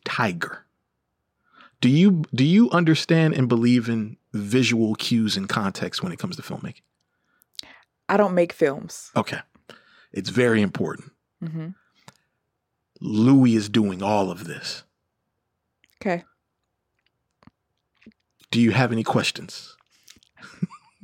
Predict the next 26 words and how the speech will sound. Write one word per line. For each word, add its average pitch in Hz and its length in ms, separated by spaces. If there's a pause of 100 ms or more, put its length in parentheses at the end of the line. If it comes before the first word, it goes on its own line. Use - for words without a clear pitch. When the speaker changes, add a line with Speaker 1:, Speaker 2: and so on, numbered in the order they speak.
(200)
Speaker 1:
<laughs> 214 80 (3750)
This 214 260
is, 233 220
li-, 190 160
listen, 156 400 (220)
this 202 160
is 196 120
Louie's 175 280
doing. 101 340
This 160 200
is, 147 140
okay, 107 260 (240)
here's 170 180
the 170 60
thing 156 160
about 123 180
the 101 60
shirt. - 320
The - 80
shirt, 170 280
on 143 140
her 165 100
shirt 156 220
is 123 100
the 104 80
tiger. - 320